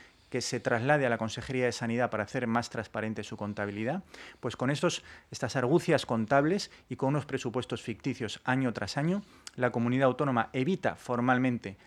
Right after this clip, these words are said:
la declaración de quiebra, pero sabemos que estamos en una situación real de quiebra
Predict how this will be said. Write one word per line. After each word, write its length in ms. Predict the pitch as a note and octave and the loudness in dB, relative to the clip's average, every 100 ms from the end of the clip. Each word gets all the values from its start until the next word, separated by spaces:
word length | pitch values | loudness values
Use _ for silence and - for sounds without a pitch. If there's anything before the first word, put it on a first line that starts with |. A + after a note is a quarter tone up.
| - | -6
la 80 | A2+ | -2
declaración 500 | A2+ A2 G#2+ - C3+ | 0 2 2 2 0
de 120 | A2+ | 0
quiebra, 360 | C3 C3+ G3 - - - | 0 0 0 -4 -16 -12
pero 160 | - B2 | -2 0
sabemos 340 | C3 C#3 D#3 | 4 4 4
que 80 | - | -2
estamos 360 | B2 A#2+ A2 - | -4 -2 -2 -2
en 60 | B2+ | -2
una 120 | C#3+ | -2
situación 480 | - A#2+ - C3 A#2+ | -2 -2 0 0 2
real 320 | A#2+ C#3 C#3 | 4 6 6
de 120 | A2 | 2
quiebra 380 | C#3 C#3+ F#3 | 0 0 0